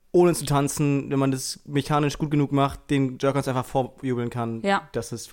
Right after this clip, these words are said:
Speaker 1: funktioniert.
Speaker 3: das Coole
Speaker 1: Das
Speaker 3: war halt, wir waren da mit Leuten, die haben halt gesagt, ja, ist eigentlich aber auch fuck egal und haben einfach alles in ihren Tanz gelegt. Und als ich das gesehen hab, war ich auch so, ha, das stimmt, man könnte auch einfach weniger so ein grouchy old grandpa sein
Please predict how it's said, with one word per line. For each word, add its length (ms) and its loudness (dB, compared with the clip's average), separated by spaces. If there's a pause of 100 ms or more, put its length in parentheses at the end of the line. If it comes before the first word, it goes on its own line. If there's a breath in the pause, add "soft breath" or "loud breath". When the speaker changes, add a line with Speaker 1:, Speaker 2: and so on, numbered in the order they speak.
Speaker 1:
funktioniert. 260 4
Speaker 3:
das 40 2
Coole 200 6
Speaker 1:
Das 80 4
Speaker 3:
war 100 6
halt, 160 2
wir 140 4
waren 180 4
da 180 6
mit 180 2
Leuten, 420 4
die 100 4
haben 160 4
halt 160 2
gesagt, 300 2
ja, 80 4
ist 140 0
eigentlich 260 0
aber 120 2
auch 120 0
fuck 220 0
egal 560 4
und 180 2
haben 180 2
einfach 460 -2
alles 320 2
in 100 -4
ihren 200 0
Tanz 340 0
gelegt. 380 6
Und 120 2
als 140 2
ich 80 -2
das 220 2
gesehen 220 4
hab, 140 4
war 80 6
ich 120 2
auch 80 -2
so, 200 0
ha, 220 6
das 280 0
stimmt, 300 2
man 140 2
könnte 240 2
auch 140 4
einfach 340 -2
weniger 280 4
so 100 0
ein 80 0
grouchy 380 2
old 240 2
grandpa 480 2
sein 340 4